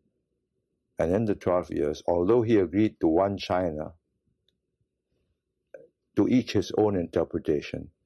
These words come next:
in the twelve years he edged and edged surreptitiously away until he came up with the two-state theory, and then the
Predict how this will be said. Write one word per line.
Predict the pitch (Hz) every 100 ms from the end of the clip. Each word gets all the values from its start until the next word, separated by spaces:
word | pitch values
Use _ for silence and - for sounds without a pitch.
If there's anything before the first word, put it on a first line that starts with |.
| _ _ _ _
in | 139 160
the | 123
twelve | - 107 107 95
years | 95 95
he | - 85 -
edged | 110 135 - - _ _ _ _ _ _ _ _ -
and | 82 -
edged | 107 120 - _ _ _ _ _ _ _
surreptitiously | - 98 92 - 139 127 127 - 98
away | 90 82 87
until | 85 82 85 87
he | 87
came | - 95 90
up | -
with | 85 78 _ _ _ -
the | 80
two-state | - 95 - - 87 - _
theory, | 87 80 69 69
and | 78
then | 80 90 80
the | 73